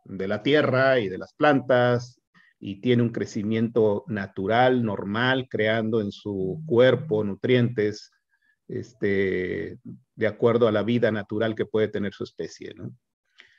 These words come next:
En cambio, este, ya sabemos de características de otro, de otros pollos, ¿no? Que, que son nada más alimentados y, eh, con sustancias que puedan acelerar el crecimiento muscular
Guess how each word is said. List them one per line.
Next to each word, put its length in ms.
En 220
cambio, 680
este, 600
ya 220
sabemos 500
de 80
características 800
de 120
otro, 420
de 100
otros 240
pollos, 480
¿no? 220
Que, 340
que 120
son 360
nada 220
más 220
alimentados 920
y, 480
eh, 520
con 200
sustancias 720
que 100
puedan 320
acelerar 500
el 100
crecimiento 520
muscular 680